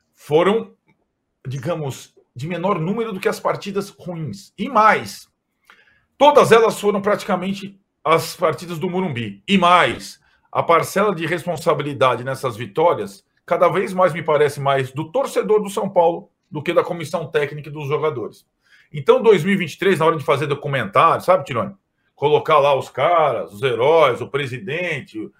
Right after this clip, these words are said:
os diretores, a comissão técnica, os jogadores. De novo, no Brasileirão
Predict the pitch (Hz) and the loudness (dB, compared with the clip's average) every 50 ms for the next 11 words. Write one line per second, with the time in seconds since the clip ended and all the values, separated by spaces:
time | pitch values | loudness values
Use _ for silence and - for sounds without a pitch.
0 | _ _ _ _ - 110 110 127 151 151 143 - - - 156 175 156 131 123 135 | _ _ _ _ -12 -10 -8 -4 -2 -2 -2 -2 -2 -4 -4 -2 -2 -2 -2 -4
1 | - - 139 135 131 - 143 123 117 - 147 143 120 131 117 131 131 131 120 120 | -4 -6 -8 -8 -8 -6 -8 -8 -4 -4 -4 -4 -4 -6 -4 -2 -2 -2 -2 -2
2 | 165 185 175 139 110 - - _ _ _ _ _ _ _ _ _ _ _ _ _ | -2 -4 -4 -4 -8 -14 -20 _ _ _ _ _ _ _ _ _ _ _ _ _
3 | _ _ _ - 120 143 170 156 165 170 160 165 185 190 196 - _ _ _ _ | _ _ _ -10 -4 0 2 4 4 4 2 -2 -6 -8 -10 -14 _ _ _ _
4 | _ - 131 233 277 277 247 247 240 - - 214 208 190 170 185 208 196 - - | _ 6 8 8 8 10 10 8 8 8 8 6 4 6 6 4 2 2 -4 -10